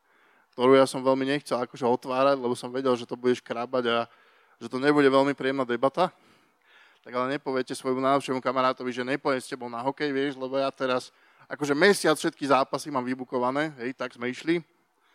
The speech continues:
na hokej a som to mal pripravené, hej.“ Cez prvú prestávku som ho poslal do bufetu. Tak išiel a kúpil hot dogy a kofoly a tak. A ešte som mu hovoril, že určite to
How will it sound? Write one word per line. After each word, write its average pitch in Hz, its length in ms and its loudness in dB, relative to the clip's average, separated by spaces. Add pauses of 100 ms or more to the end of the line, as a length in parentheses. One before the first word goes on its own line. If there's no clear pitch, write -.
(360)
na 123 160 -2
hokej 143 400 0 (480)
a 110 160 -8 (640)
som 147 160 -4
to 143 80 -6
mal 147 160 4
pripravené, 165 680 4 (160)
hej.“ 160 100 4 (840)
Cez 165 220 -2
prvú 185 240 8
prestávku 190 840 4 (460)
som 156 180 4
ho 170 80 8
poslal 170 320 2
do 175 80 4
bufetu. 170 460 2 (1040)
Tak 139 160 -2
išiel 170 400 6
a 151 80 8
kúpil 131 320 0
hot 139 240 4
dogy 151 480 2
a 139 240 0 (640)
kofoly 156 560 4
a 143 80 -2
tak. 160 320 4
A 143 120 0 (280)
ešte 175 240 -8
som 185 80 0
mu 175 80 4
hovoril, 190 240 4
že 180 80 -2
určite 220 400 0
to - 80 -4